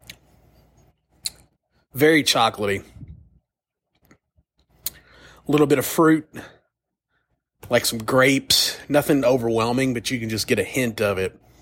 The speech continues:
Overwhelming, just sweetness, chocolate. It's like candy fruits almost. And the, the finish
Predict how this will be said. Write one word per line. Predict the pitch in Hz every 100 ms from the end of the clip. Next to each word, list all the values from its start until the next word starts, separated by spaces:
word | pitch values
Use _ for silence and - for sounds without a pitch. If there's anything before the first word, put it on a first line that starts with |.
| - - - - _ _ _ _ _ _ _
Overwhelming, | 135 151 139 139 139 120
just | 104 107 -
sweetness, | - 139 139 143 135 - - - - _ _ _ _ _ -
chocolate. | - 143 131 123 139 127 -
It's | -
like | 151 123
candy | - 147 139 123
fruits | - 139 127 -
almost. | 127 117 110 107 - - - - - _ - - _ _ -
And | 139 123 120
the, | 120 113 110 107 - _ _ _ _ _ _ _ 139
the | 131 120 110 - _ - - _ _ _ _ _ - -
finish | - 226 175 - -